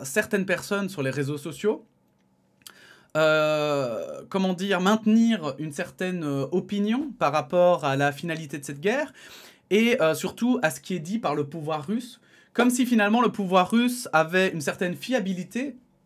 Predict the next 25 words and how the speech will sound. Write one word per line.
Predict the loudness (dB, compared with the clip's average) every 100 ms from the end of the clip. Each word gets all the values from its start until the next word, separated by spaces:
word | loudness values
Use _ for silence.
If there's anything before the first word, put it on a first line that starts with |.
| _ _ _ _ _ 2
Comme | 2
si, | 4 2 6 6 4
euh, | 6 8 8
le | 4
fait | 2 0 0
que, | 2
euh, | 6 6 8 8 6
voilà, | 4 4 4 4 4
euh, | 0 0
être | -2 -2 -6
contre | -6 -6 -4 -4
l'otan | -4 -4 -6
faisait | -6 -6 -6 -6
que, | -4
euh, | -2 -2 -2 0 2 0 0
on | -4
ne |
pouvait | -6 -8 -8
pas | -8
croire | -4 -6 -6 -12
tout | -16
ce | -10
que | -8
disait | -6 -6
l'otan | -6 -4 -2 -2